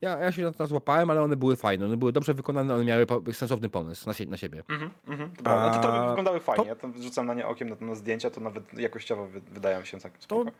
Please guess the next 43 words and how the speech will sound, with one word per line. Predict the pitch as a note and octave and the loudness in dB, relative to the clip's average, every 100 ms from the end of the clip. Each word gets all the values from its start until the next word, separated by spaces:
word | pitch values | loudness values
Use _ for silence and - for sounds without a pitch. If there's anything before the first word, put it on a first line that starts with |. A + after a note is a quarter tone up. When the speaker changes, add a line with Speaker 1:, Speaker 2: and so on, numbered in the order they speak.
| _ - | _ -4
Speaker 1:
ja | B3+ C#4 | -2 4
mam | C4 G#3+ | 6 6
tą | D#3 | 4
torbę, | C3 D3 D#3+ | 4 4 8
ona | D3+ C#3+ B2+ | 8 8 8
jest | B2 | 6
okej, | B2 G2 | 4 0
ona | F#2+ A2 | 2 2
jest | G#2+ | 0
dobrze | C#3 D3+ | 4 2
wykonana, | C3+ C#3+ C3+ C3 | 2 0 2 2
nie | B2 | 2
jest | B2+ | 0
może | B2+ A#2 | 2 2
idealna, | G#2+ G#2+ A2+ B2+ | 2 2 2 2
ale | G#2+ | 2
jest | G#2 | 0
dobrze | B2 B2+ | 0 0
wykonana | A2+ A#2+ A#2 A2 | 0 0 0 0
i | G#2 | 0
fajnie | A2 G#2 | 0 -2
się | G#2+ | -4
ją | G2 | -4
nosi, | G#2 A#2+ G#2 | -4 -6 -6
fajnie | - G#2+ G#2 | -2 0 0
ma | F#2+ F#2+ F#2+ - - - _ - | 0 -2 -4 -8 -18 -20 _ -10
przegródki, | G2+ F#2+ A#2+ - G#2+ G#2 F#2 _ _ _ _ - | -6 -4 -4 -4 -4 -4 -6 _ _ _ _ -4
jest | C#3 A2 | -2 -2
okej, | - E2+ D#2 | -2 -4 -4
nie? | E2+ B2 - - _ | -6 -8 -10 -20 _
Nie | C#3 C#3 | -2 2
żałuję | B2 G#2 F2 E2+ | 4 2 0 -4
w | F2 | -4
żaden | G2 G2 | -4 -6
sposób. | - D#2 - D2 _ _ _ - | -8 -14 -14 -18 _ _ _ -12
No | D3 | -4
ale | F#3+ F#3+ - _ _ _ | -2 -2 -4 _ _ _
kiedy | - D#3+ D#3+ D3 _ _ - | -4 0 0 -2 _ _ -8
tutaj | F3 D3+ C#3 | -2 2 0
ewidentnie | B2+ B2 C3 C3 - A#2+ A2 | 0 -2 0 0 0 0 4
jest | G#2+ A2 - | 4 2 -2
takie | G#2+ - A2 G#2 G#2 - - | -6 0 2 2 0 -6 -10
chamskie, | - A#2 A2+ - G2 F2+ | -4 -4 -4 -6 -4 -4